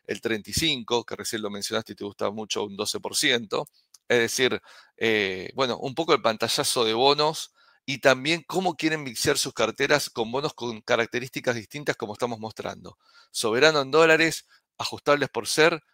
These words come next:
ajustables por dólar linked. Hablando de dólar linked, hubo,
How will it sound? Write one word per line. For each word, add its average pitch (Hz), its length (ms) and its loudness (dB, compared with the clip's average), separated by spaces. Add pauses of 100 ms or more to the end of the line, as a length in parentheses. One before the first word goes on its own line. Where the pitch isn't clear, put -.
(200)
ajustables 127 480 0
por 110 180 -6
dólar 120 220 2
linked. 143 460 0 (600)
Hablando 175 300 4
de 165 80 6
dólar 165 240 6
linked, 175 360 2 (100)
hubo, 175 420 6